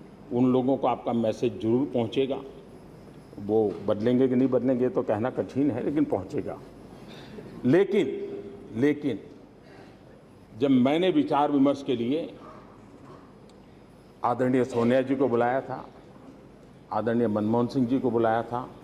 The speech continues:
एक लोकसभा से थे, एक राज्यसभा से थे,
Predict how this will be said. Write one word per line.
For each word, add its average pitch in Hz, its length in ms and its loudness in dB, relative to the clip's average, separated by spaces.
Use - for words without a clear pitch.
एक 113 160 0
लोकसभा 143 520 2
से 190 180 -4
थे, 190 260 -2
एक 113 100 0
राज्यसभा 92 560 -4
से - 100 -16
थे, - 260 -20